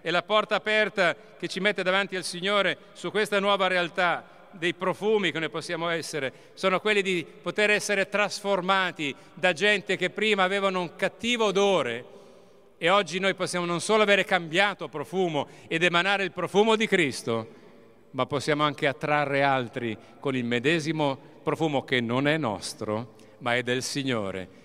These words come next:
per la salvezza delle anime. Fratelli e sorelle, queste porte aperte sono aperte per tutti.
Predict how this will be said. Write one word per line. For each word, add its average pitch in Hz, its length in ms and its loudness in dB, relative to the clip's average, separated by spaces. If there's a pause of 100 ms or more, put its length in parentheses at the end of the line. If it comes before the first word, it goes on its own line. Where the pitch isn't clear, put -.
(120)
per 117 300 -6
la 113 140 -6
salvezza 117 500 -4
delle 117 300 -2
anime. 107 360 -6 (340)
Fratelli 151 280 -2
e 156 60 -2
sorelle, 156 540 -2 (540)
queste 143 300 -4
porte 151 760 -2
aperte 120 720 -6 (1700)
sono 117 200 -10
aperte 113 340 -4
per 113 180 -6
tutti. - 380 -10